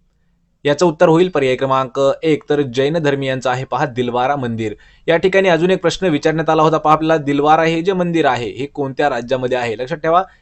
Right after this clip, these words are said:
हे आहे राजस्थान राज्यामध्ये. पर्याय क्रमांक एक याचं उत्तर आहे, जैन धर्मियाचं मंदिर आहे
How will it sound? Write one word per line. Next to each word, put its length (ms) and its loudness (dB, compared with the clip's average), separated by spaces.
हे 60 0
आहे 200 2
राजस्थान 600 -2
राज्यामध्ये. 440 -4
पर्याय 300 -4
क्रमांक 440 -4
एक 220 -2
याचं 180 0
उत्तर 240 -2
आहे, 160 2
जैन 280 0
धर्मियाचं 420 -2
मंदिर 240 0
आहे 160 -2